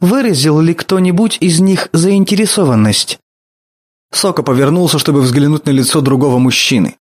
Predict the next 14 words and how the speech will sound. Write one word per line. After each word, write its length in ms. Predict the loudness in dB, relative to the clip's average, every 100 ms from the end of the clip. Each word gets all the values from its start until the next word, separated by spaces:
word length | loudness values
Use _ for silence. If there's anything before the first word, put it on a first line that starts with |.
| _ _ _
Он 180 | 0 0
не 120 | 2
мог 200 | 0 0
поверить 380 | -2 0 0 -2
в 80 | -2
то, 140 | -2
что 220 | -2 -4
кто-то 420 | -4 -2 -2 0
мог 200 | 0 0
согласиться 680 | -2 0 0 0 0 -2 0
быть 260 | 0 -2 -2
убитым 480 | 0 0 0 0 0
другим 380 | 2 2 0
заключённым, 720 | 0 0 0 0 -2 0 -2